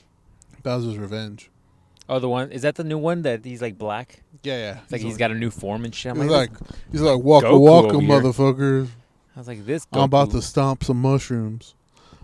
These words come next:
Speaker 1: Uh, but so I was playing that. But the, so I got a nice, relaxing game, right?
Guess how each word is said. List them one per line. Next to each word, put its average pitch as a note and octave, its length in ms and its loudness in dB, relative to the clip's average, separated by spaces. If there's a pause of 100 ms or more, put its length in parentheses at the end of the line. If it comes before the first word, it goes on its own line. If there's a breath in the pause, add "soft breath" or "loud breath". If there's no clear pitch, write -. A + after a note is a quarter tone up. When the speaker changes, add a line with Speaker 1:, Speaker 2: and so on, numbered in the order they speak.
(100)
Speaker 1:
Uh, B2 540 -4 (640)
but B2 340 -2
so C#3+ 140 0
I C3+ 100 4
was D#3+ 100 4
playing D3+ 260 0
that. C3 200 -2 (260)
But D#3+ 140 -4
the, D#3+ 140 -2 (320)
so E3 340 2
I D#3+ 120 0
got F#3 180 4
a D#3+ 60 2
nice, E3 500 -4 (880)
relaxing D3+ 500 -2
game, E3 360 -2
right? B2 300 -4